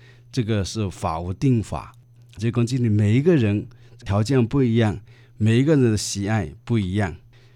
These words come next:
另外呢，在这个供养的时候呢，不仅呢，供品要种类多啊，品质好，而且呢，供品的成色也要美观庄严，要整齐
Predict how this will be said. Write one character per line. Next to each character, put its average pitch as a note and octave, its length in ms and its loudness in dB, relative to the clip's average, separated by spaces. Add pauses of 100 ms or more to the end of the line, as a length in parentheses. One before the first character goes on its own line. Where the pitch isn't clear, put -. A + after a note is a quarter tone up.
(180)
另 G3 160 2
外 F3+ 100 6
呢， C#3+ 160 4
在 D3+ 160 2
这 D3 100 -2
个 C#3+ 200 0
供 F#3 260 4
养 A#2+ 100 4
的 G2+ 60 0
时 G#2 180 -6
候 G2+ 180 -4
呢， G2+ 140 -2
不 G2 160 -6
仅 B2 220 -2
呢， G2 160 -2
供 D3 320 2
品 F2+ 260 -4
要 G2+ 320 -2 (140)
种 G2 320 -2
类 A#2+ 160 0
多 A2+ 380 -2 (100)
啊， F2 160 -8
品 G2+ 260 -4
质 F#2+ 200 -8
好， G2 320 -8
而 G2 180 -4
且 G#2 160 -4
呢， F#2 160 -2
供 C3+ 320 2
品 G2+ 180 -4
的 E2 120 -4
成 F#2 340 -6
色 B2+ 260 -2 (440)
也 G#2 220 -2
要 G#2+ 140 0
美 G2+ 460 0
观 A2+ 420 0 (140)
庄 C#3 240 2
严， F#2 400 -2 (300)
要 A#2+ 240 0
整 G#2+ 380 0
齐 F2+ 460 -6